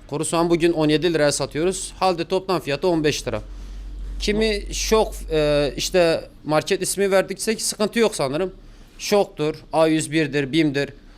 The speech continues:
Bunlar nereden bakarsanız bizim hemen hemen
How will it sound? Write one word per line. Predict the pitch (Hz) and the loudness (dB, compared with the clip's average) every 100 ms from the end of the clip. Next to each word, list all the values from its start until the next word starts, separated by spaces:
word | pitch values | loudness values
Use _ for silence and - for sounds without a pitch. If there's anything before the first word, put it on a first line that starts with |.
| - | -10
Bunlar | 139 165 202 202 | -2 4 4 6
nereden | 202 196 | 4 4
bakarsanız | 175 185 196 196 202 196 - 147 | 2 2 0 2 0 -2 -6 -2
bizim | 160 175 214 | -2 2 2
hemen | 196 190 | 4 4
hemen | 202 220 | 2 0